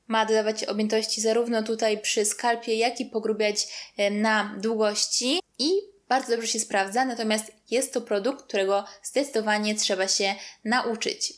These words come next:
Ja na początku, kilka moich pierwszych aplikacji, nie byłam w ogóle zadowolona, ponieważ nakładałam go zdecydowanie za dużo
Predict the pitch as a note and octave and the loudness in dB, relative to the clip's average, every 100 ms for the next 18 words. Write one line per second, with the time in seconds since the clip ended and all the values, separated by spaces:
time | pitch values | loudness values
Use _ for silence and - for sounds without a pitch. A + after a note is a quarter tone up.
0 | - G#3+ A#3 A#3 A3+ G#3+ G3+ G#3+ - A3 | -2 2 2 0 -2 -4 -2 -4 0 2
1 | A3 G#3+ - - A3+ A#3 G#3 G#3 G#3 A3 | 2 0 -16 -6 -2 0 0 0 0 -2
2 | G#3+ - A3 A3 G#3+ G#3 G#3 - G#3+ - | 0 -2 -4 -4 -2 -2 0 -4 -4 -4
3 | A3 G#3 G#3+ G#3+ A3+ A3+ A3 G#3+ G3+ G3 | -2 0 0 0 0 2 2 0 0 0
4 | G3 G#3 - C#4+ D4 C#4+ D4 C4+ B3 B3 | 0 -2 -4 0 2 2 2 0 -2 0
5 | A3 A3 G#3+ G3+ G3+ - G#3+ A3 G#3+ G#3 | 2 2 2 2 2 0 0 0 0 0
6 | G3+ G3+ G#3 G#3 - G#3 G#3 G#3 A3 G#3 | 0 0 0 0 -2 -4 0 2 0 0
7 | - | -2